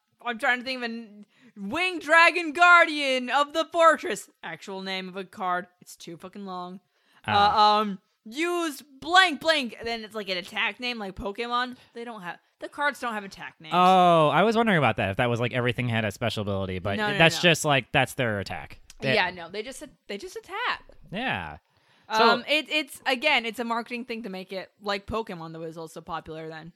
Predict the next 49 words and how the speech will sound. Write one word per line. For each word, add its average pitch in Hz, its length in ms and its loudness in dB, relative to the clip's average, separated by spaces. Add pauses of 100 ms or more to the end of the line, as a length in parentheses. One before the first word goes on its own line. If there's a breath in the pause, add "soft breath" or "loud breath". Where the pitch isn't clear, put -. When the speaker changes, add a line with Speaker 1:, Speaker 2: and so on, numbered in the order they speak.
(100)
Speaker 2:
Gotcha. 98 520 -6 (360 soft breath)
Uh, 110 600 0
so, 151 360 0
yeah, 147 200 2
so 143 140 -6
Yugi 147 180 -4
plays 147 220 -4
Winged 196 260 0
Dragon, 180 340 2 (200)
and 147 140 -4
the 131 300 -4
Kaiba 147 240 -4
plays 131 460 -4
some 156 180 -10
other 180 160 -4
dude, 170 360 -4
and, 127 160 -6
like, 120 240 -4 (360 soft breath)
th-, 156 160 -6
so 233 300 -2 (100)
this 180 180 -6
is 214 40 -14
another 226 240 2
card 202 220 0
game 175 100 2
mechanic 139 320 0
that's 135 180 -4
unique 135 300 -2
to 127 60 -4
this 139 180 -4
game 113 320 -2
relative 117 280 -4
to 117 60 -2
everything 113 280 -4
else, 107 320 -4
uh, 98 420 -6
is 110 220 -8
that 120 180 -4
you 143 160 -6
can 147 140 -4
play 185 200 0
a 185 60 4
card 156 300 2
and 127 120 -6
it 127 40 -4
can 139 160 -6
attack 127 560 0
immediately. 113 600 -2
Speaker 1:
Yes. 208 320 -4